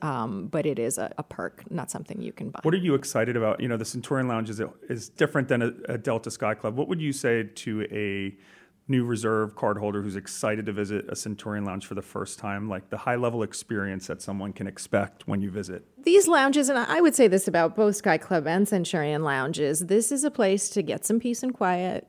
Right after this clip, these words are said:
Speaker 1: to grab a snack, recharge, charge your devices. So literally, you're recharging, <laughs> your devices are recharging.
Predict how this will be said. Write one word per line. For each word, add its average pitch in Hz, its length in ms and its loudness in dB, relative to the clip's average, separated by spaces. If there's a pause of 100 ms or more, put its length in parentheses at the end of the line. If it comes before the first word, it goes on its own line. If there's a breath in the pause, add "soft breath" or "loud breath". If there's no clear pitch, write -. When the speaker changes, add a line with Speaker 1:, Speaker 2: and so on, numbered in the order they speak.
(160)
Speaker 1:
to 196 140 0
grab 175 520 4
a 247 40 6
snack, 202 640 2
recharge, 180 1200 2
charge 202 340 2
your 247 120 0
devices. 202 840 0
So 180 120 0
literally, 196 480 6
you're 175 360 4
recharging, 208 800 6
<laughs> - 40 8
your 240 100 12
devices 208 720 4
are 185 140 4
recharging. 185 800 4